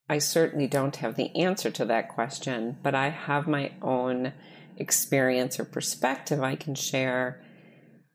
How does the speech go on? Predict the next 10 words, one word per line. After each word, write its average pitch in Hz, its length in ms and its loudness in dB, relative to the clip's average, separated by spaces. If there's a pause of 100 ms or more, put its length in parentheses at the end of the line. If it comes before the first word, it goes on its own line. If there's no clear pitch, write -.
because 185 280 2
everyone's 202 520 2
journey 143 680 0
is 131 260 2 (100)
personal, 131 680 -2
and 143 200 -2
part 170 340 0
of 156 280 0 (420)
the 135 80 -2
liberation 135 1040 2